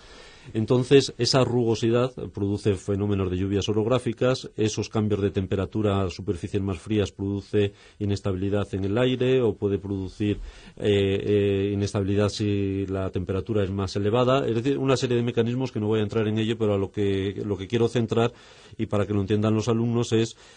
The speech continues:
que en los continentes, siendo, eh, más reducidos, llueve más. Y ese seis por ciento de agua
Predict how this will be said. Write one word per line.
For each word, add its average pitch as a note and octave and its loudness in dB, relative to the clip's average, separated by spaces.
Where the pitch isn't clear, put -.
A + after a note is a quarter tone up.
que G#2+ 4
en A2 0
los A#2 0
continentes, C3+ 0
siendo, A2+ 4
eh, G#2 2
más A#2 2
reducidos, B2 -2
llueve G#2 0
más. E2 -8
Y A#2 -4
ese C3+ 2
seis B2+ 0
por A2+ -2
ciento A2+ 0
de G#2+ 4
agua A2+ 0